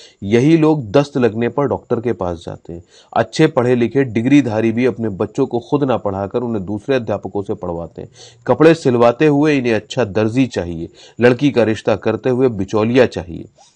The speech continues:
बीमा पॉलिसी की शर्तें आज तक नहीं पढ़ी। शेयर्स के आईपीओ लाने वाली कंपनी के रेड हेयरिंग प्रोडक्ट्स को पढ़ने की तो सवाल ही नहीं उठता, मगर शेयर खरीदे हुए ये खुद को वॉरेन बफे से ज्यादा अक्लमंद समझते हैं।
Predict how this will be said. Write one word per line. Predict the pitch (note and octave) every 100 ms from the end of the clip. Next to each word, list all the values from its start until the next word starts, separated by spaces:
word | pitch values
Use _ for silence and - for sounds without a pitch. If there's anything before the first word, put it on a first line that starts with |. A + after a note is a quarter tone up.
| -
बीमा | G#2+ C#3 D#3+
पॉलिसी | D3+ C#3 C3+ B2+
की | B2+
शर्तें | - A#2 B2+ B2+
आज | A#2+ B2
तक | C3+
नहीं | A#2 F#2+
पढ़ी। | F2+ E2+ E2 D#2 - - -
शेयर्स | C#3 C#3+ D3
के | - C#3
आईपीओ | A#2 B2 C#3+ D3+
लाने | C3 B2 A#2+
वाली | A2 G#2
कंपनी | G2+ A2 G#2 A#2+ A2+
के | G2+
रेड | F#2+ B2 B2
हेयरिंग | F#2 G#2+ A2 G#2
प्रोडक्ट्स | G2+ G2+ A2+ _
को | G2+ -
पढ़ने | G2+ G#2+ A#2+
की | A2+
तो | G2+ G#2+
सवाल | G2 F2+ G2+ B2
ही | A2
नहीं | F#2+
उठता, | E2 E2 - - - - G#2+
मगर | G#2+ A2
शेयर | - C3+ D3
खरीदे | D#3 D#3 D#3 E3+
हुए | E3+ F#3 F#3 - _ G2
ये | G#2+
खुद | - B2+
को | A2 A2
वॉरेन | G2 G#2+ G#2+
बफे | F#2 F#2 G2+
से | - E2+
ज्यादा | F#2+ G#2+ B2
अक्लमंद | A#2 G#2+ G2+ G2
समझते | - E2 D#2+ - F2
हैं। | F2+